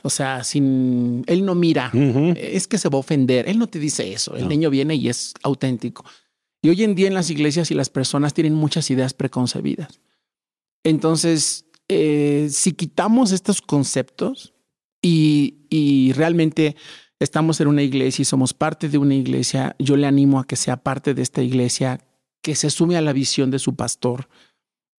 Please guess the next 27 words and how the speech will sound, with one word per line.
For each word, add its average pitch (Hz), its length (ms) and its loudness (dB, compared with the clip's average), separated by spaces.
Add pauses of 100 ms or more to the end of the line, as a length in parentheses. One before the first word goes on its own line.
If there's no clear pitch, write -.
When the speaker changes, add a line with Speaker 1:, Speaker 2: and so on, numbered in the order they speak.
(100)
Speaker 1:
que 147 520 2
se 160 180 2
una 175 580 4
a 127 160 -4
la 123 140 0
visión 139 800 2
de 135 480 -2
esa 131 200 -4
casa 131 320 -2
espiritual 120 600 0
donde 120 200 -2
usted - 220 -8
se - 160 -2
encuentre, 120 500 -2 (560)
que 156 180 -4
quite 208 280 0
los 185 180 0
pensamientos 135 640 0
preconcebidos 143 1080 0
que 123 120 -4
puede 135 280 2
haber 127 340 -2 (560)
en 143 140 4
contra 151 420 0
de 135 100 2
su - 140 0
autoridad 139 640 2